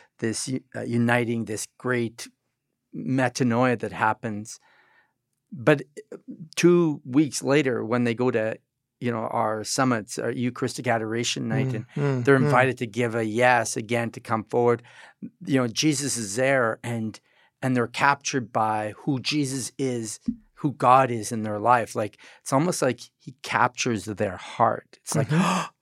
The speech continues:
Speaker 1: <gasps> "That's beautiful." And, and now they bring the intellect, the will, and now the heart. And, and there's this dramatic,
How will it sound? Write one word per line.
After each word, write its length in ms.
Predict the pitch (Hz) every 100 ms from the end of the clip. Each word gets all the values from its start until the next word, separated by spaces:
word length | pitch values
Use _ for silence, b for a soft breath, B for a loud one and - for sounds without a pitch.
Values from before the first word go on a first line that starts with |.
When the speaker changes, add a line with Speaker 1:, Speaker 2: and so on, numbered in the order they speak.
| _
Speaker 1:
<gasps> 260 | _ _
"That's 160 | - -
beautiful." 640 | 151 156 302 - - - _ -
And, 360 | 143 127 120 - -
and 220 | 135 127
now 320 | 131 151 156
they 140 | 131 123
bring 720 | 113 110 135 139 120 110 -
the 320 | 110 110 123 139
intellect, 800 | 139 - 127 123 117 117 120 127
the 180 | 120
will, 460 | 110 113 127 117 113
and 200 | 127 113
now 220 | 110 113
the 100 | 107
heart. 420 | 101 - 156 117 120
And, 220 | 117 110
and 160 | 113 107
there's 140 | 110
this 180 | - 117
dramatic, 760 | - 113 101 107 120 123 107